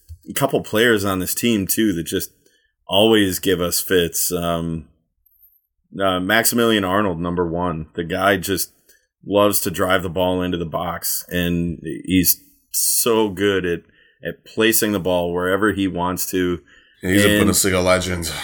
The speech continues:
Speaker 1: He is. He is. Um, and he's only twenty-eight years old. I was looking at that earlier. I, it feels like he's been around forever.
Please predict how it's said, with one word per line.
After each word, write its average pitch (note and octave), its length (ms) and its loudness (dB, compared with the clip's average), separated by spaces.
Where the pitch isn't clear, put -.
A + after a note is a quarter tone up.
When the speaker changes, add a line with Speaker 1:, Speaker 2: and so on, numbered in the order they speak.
Speaker 1:
He G2+ 340 0
is. F#2 300 2
He F#2+ 240 -2
is. F#2+ 320 2
Um, F2+ 460 -6
and G#2 380 -2
he's B2 220 -2
only C#3+ 160 -2
twenty-eight A#2 480 2
years G2 180 -2
old. F#2+ 320 0
I F2+ 40 -10
was G2+ 100 -4
looking A2+ 260 0
at A2 140 0
that G#2+ 220 4
earlier. G2 340 4
I, F2+ 140 -4
it - 220 -16
feels C3 240 2
like A2+ 100 2
he's G2 140 -2
been G2+ 160 0
around F#2 300 -2
forever. E2 580 -2